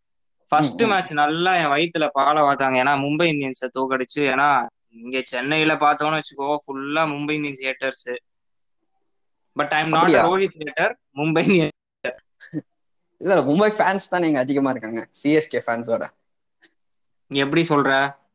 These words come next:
Speaker 2: ஏ, தெருவுக்கு தெரு இப்போ ஒரு தோனி ஃபேன் பார்த்தனா, பக்கத்துலயே ஒரு மும்பை ஃபேன் தான் உட்கார்ந்துட்டு இருக்கான்.
Speaker 1: ஆமா, அதுவும் வா-,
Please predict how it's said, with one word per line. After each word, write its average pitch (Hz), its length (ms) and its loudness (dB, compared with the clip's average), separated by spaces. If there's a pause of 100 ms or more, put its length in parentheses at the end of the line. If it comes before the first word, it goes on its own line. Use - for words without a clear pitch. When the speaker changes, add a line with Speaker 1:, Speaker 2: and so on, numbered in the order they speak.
(1040)
Speaker 2:
ஏ, 208 320 -2 (380)
தெருவுக்கு 208 440 4
தெரு 226 200 4
இப்போ 254 180 0
ஒரு 185 140 0
தோனி 196 260 0
ஃபேன் - 20 -2
பார்த்தனா, 180 600 0
பக்கத்துலயே 220 340 0
ஒரு 311 80 0
மும்பை 214 340 2
ஃபேன் 214 120 -4
தான் 262 200 2
உட்கார்ந்துட்டு 196 360 -4
இருக்கான். 120 340 -6 (1080)
Speaker 1:
ஆமா, 131 260 2
அதுவும் 147 360 4
வா-, - 880 -6